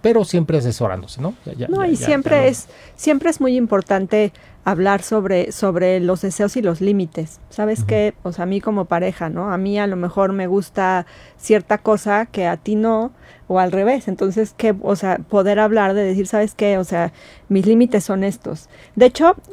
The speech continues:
Speaker 2: cua-, en este tipo de relaciones son muy así, son muy abiertas, porque
Speaker 1: Ujú.
Speaker 2: incluso cuando se juntan las dos parejas,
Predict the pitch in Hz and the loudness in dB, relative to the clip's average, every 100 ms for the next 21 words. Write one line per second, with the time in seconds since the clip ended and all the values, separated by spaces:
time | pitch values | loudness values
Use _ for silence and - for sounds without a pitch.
0 | - 214 - 202 202 214 - - 254 262 | 0 0 2 0 2 2 2 2 2 2
1 | 254 208 190 208 208 196 220 208 226 214 | 4 4 2 2 2 2 0 0 0 0
2 | 208 220 202 - 240 214 233 247 277 247 | 0 2 0 0 -4 0 0 2 2 2
3 | 247 208 185 214 - 220 208 - 202 113 | 2 2 -2 -4 -2 0 0 0 0 -2
4 | 104 117 - 214 254 320 330 233 208 196 | -4 -4 -2 2 4 4 4 4 4 2
5 | 202 - 240 262 269 202 208 - 208 196 | 0 2 2 4 2 2 0 2 0 0
6 | 202 208 - | 2 0 0